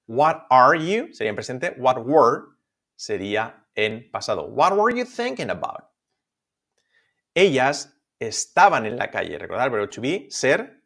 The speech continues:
o estar. En inglés no cambia, en español sí.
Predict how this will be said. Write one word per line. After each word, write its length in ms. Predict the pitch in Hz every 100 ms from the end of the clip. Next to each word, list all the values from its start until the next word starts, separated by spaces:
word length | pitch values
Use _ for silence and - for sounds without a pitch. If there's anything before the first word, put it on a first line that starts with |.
| _ _ _ _ _
o 80 | -
estar. 520 | 117 - 190 - _ _ -
En 80 |
inglés 200 | 107 123
no 100 | 120
cambia, 440 | 127 135 139 151 147
en 60 | 107
español 340 | - 107 98
sí. 300 | - - _